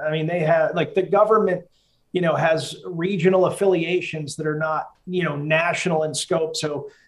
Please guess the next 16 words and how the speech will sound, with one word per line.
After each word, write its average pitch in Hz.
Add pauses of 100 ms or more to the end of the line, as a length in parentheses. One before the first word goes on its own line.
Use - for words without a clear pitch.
(180)
you 165
know, 95
depending 180
on 160
where 170
the 160
leader's 160
from, 185
different 160
regions 160
are 147
going 151
to -
do 156
better. 123 (340)
Uh, 151